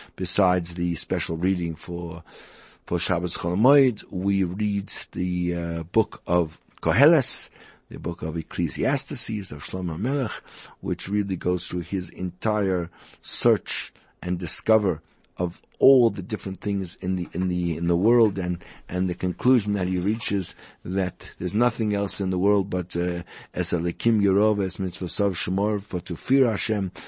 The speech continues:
and to do his mitzvahs, "Ki Zeh Kol Adam." That is the entire existence of, of the human being and the whole, the entire purpose why HaKadosh Baruch Hu made a world, why HaKadosh Baruch Hu implanted us in, in, in this world was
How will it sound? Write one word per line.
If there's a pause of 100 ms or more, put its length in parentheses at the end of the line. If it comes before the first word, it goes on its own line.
(280)
and
to
do
his
mitzvahs,
"Ki
Zeh
Kol
Adam."
That
is
the
entire
existence (400)
of,
of
the
human
being
and
the
whole,
the
entire
purpose (240)
why
HaKadosh
Baruch
Hu
made
a
world,
why
HaKadosh
Baruch
Hu (400)
implanted
us (280)
in,
in,
in
this
world
was